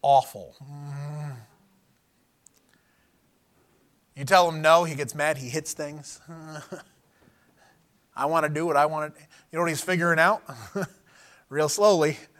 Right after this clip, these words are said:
but he's figuring out there's somebody superior. There's somebody who has more power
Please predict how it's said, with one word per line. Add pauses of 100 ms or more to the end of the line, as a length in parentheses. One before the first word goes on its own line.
(260)
but
he's
figuring
out (840)
there's
somebody
superior. (2750)
There's
somebody (1200)
who
has (680)
more
power